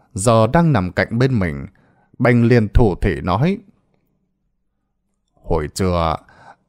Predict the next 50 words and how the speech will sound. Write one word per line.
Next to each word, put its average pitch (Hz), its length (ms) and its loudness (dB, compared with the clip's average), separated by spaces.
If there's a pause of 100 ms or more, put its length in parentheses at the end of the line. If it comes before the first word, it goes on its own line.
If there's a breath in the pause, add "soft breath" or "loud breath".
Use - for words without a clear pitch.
(120)
anh 98 140 -2
xin 87 160 -6
lỗi 107 240 -2
vì 80 100 -4
đã 69 120 -2
xô 101 200 -2
ngã 98 300 -2
em. 104 220 0 (720)
Anh 117 160 2
thật 120 140 0
sự 127 120 -2
không 123 200 -2
cố 123 160 0
ý 180 160 0
đâu. 135 180 0 (680 soft breath)
Vợ 82 280 -4
tha 101 120 2
lỗi 101 220 4
cho - 120 0
anh 95 120 -2
nha." 92 160 0 (1200)
Bành 113 220 0
nói 156 160 2
xong 165 340 0
thì 98 160 -2
đợi 87 380 -4
thêm 147 180 0
một 98 160 -4
lúc 208 240 -2 (300 soft breath)
cũng 190 200 0
không 147 300 0
nghe 135 240 2
thấy 143 300 0
Trâm 139 240 0
ừ 95 260 -2
hử 180 160 0
gì. 73 340 -4 (500 soft breath)
Nghĩ 220 160 2
rằng 87 360 -2 (100)
cô 151 120 4
còn 92 260 -2
giận 107 200 0
mình 92 480 -2
chuyện 87 260 -4
đối 113 140 0
xử 92 360 -4
thô 110 160 -2
lỗ 104 240 -2
với 143 280 -2
cô, 135 300 2